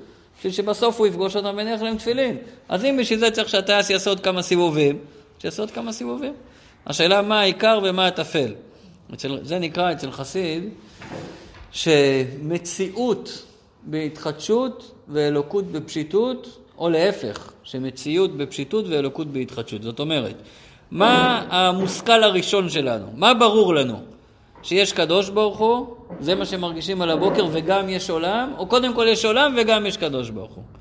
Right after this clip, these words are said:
אז אצל בן אדם רגיל, קודם כל הוא מרגיש, אנחנו אומרים, "אני קיים",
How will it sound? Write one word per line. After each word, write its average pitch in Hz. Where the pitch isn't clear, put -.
אז 120
אצל 147
בן 156
אדם 202
רגיל, 156
קודם 185
כל 180
הוא 165
מרגיש, 160
אנחנו 151
אומרים, 175
"אני 170
קיים", 165